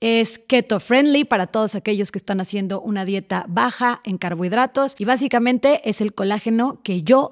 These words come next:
tomo. Antes de que pasemos a hablar de los ojos en específico,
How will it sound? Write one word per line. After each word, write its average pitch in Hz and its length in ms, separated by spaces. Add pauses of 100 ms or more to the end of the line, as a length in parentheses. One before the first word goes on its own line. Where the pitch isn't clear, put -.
tomo. - 640 (160)
Antes 339 280
de 349 80
que 208 80
pasemos 233 680
a 214 120
hablar 196 340
de 220 60
los 185 240
ojos 196 500
en 190 120
específico, 185 840